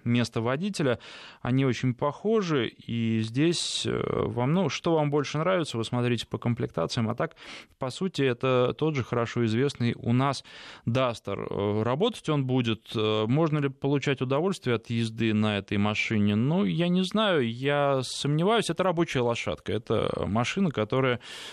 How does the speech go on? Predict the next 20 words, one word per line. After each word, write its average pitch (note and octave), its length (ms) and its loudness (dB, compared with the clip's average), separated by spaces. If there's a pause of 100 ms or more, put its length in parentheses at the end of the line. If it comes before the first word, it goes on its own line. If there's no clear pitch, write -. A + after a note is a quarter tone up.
(200)
а, G#2+ 220 0
будет B2 360 -2
вас A#2+ 500 -2
перевозить A2 1000 0
из G#2+ 600 -2
точки A2+ 340 -2
А A2 180 0
в - 100 -18
точку G#2+ 360 -4
Б, F3 280 2
вас, D#3 580 -2
груз, A2 640 -2
вы G2+ 160 -2
сможете G#2+ 440 -2
ездить F#2+ 320 -2
на A2 120 0
дачу, E3 340 -2
сможете A2+ 420 -4
передвигаться G#2+ 580 -2
комфортно. A#2 560 -2